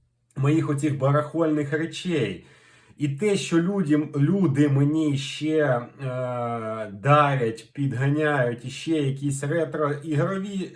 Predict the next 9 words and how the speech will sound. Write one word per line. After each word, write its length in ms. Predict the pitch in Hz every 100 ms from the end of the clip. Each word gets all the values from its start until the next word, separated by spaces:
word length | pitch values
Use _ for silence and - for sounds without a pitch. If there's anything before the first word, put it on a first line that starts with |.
| -
е, 400 | 147 143 143 143
штуки, 600 | 139 - 262 277 - 107 - - _ _ _ 107
я 320 | 123 196 180
їм 220 | 160 135
безмежно 640 | 147 139 156 156 135 127 113
вдячний, 640 | 104 196 208 202 170 139
дуже 380 | 117 160 131 120
дякую 600 | 117 202 208 185 180 170
вам. 460 | 160 165 156 143